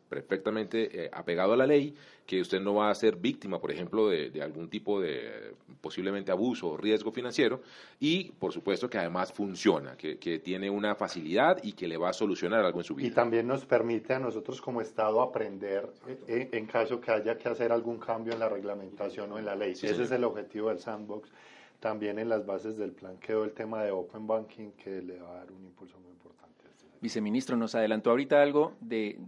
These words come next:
Speaker 3: de, de que además de lo que usted está liderando, pues está la Alta Consejería de Transformación Digital con Víctor Muñoz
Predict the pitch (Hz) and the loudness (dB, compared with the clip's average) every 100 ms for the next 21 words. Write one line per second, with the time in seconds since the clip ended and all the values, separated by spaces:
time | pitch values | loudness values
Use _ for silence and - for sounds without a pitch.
0 | 92 98 95 - 90 92 - 101 98 98 | -10 -8 -8 -10 -14 -14 -6 -4 -2 -2
1 | 98 117 143 - 117 - 110 120 127 127 | -2 0 0 0 -2 -4 -2 0 2 2
2 | 104 107 127 113 - 98 98 101 110 110 | 0 -2 -4 -8 -8 -4 -2 0 -2 -2
3 | 117 123 117 104 98 92 110 - 113 98 | -4 -4 -4 -4 -4 -6 -6 -6 -6 -4
4 | 92 90 104 101 104 104 98 92 - 110 | -6 -6 -6 -4 -4 -4 -6 -8 -6 -4
5 | 110 98 104 - | -4 -4 -6 -8